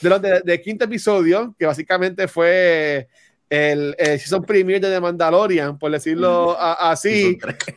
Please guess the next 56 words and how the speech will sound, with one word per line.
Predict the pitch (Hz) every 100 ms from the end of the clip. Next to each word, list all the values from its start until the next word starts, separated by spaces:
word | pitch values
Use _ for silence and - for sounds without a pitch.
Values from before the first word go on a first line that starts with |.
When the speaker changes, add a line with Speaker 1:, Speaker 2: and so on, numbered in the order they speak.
| -
Speaker 1:
Y, | 180
y, | 190 214
y, | 220 226 202 220 208 220
y, |
y | 190
me-, | 190
y | 214 202
Megan | 190 185 214 233
ahí | 226
también, | 226 214 208
pues, | 214 190
se, | 190 180
se | 180
unió | 170 170 165 170
con | 196
nosotros | 202 208 208
a | 190
la, | 196 190
a | 185
la | 190 170
conversación, | 185 190 180 180 208 233 240 _ _ _
este, | - 175 170 156
que | 160 156 135
con, | 156 156
con | 135 160
la, | 160 156
y, | 170 156 156
y | 170
lo, | 151 151 147
yo | 156
hice | 160 208
un |
revolú | 208 208 196 196
ahí | 190 190
para | 180
empatarlo. | 165 175 190 226 202 165 151 _ _ -
Y |
obviamente | 180 214 226 254 262 226
con | 208 -
otro | 214 220 269
palote | 302 262 254 269 254
que |
se | 220
ve | 220
esta | 233
semana, | 247 233 254 226 185 190 _
que | 175
yo | 175
entiendo | 190 220 233 247
Speaker 2:
Hmm. |
Speaker 1:
que | 233
en | 208
verdad | 190 180 156 190 226 233 202
es |
algo | 190 240
que, | 254 233 175